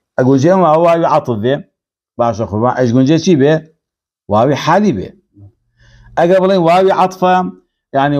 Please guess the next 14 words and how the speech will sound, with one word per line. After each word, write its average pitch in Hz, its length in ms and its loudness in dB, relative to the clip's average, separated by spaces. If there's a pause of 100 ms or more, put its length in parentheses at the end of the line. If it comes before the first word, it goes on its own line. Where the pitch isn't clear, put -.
«ولا 165 420 2
تأكلوا 156 1080 0
مما 135 880 0
لم 147 300 0
يذكر 180 380 0
اسم 160 240 -6
الله 170 480 2
عليه 196 640 0 (840)
وإنه»، 127 440 2 (1120)
باشە، 113 340 -2
عەطف 151 160 -2
بەسەر 147 340 2
چی؟ 190 120 0 (1160)
لا، 104 120 0